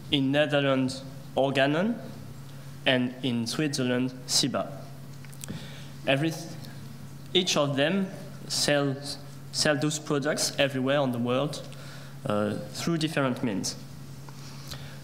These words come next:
If Duoginon has disappeared since then, those types of products still exist today, uh,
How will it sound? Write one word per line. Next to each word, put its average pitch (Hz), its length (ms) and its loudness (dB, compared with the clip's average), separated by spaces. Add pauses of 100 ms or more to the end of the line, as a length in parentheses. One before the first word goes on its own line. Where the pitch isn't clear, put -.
(600)
If 165 220 2
Duoginon 165 760 2 (420)
has 139 260 4
disappeared 147 640 2 (480)
since 120 300 0
then, 196 400 4 (480)
those 180 320 2
types 165 320 4
of - 320 -2
products 151 580 0 (100)
still - 420 2
exist 175 400 2
today, 139 400 2 (640)
uh, 107 360 2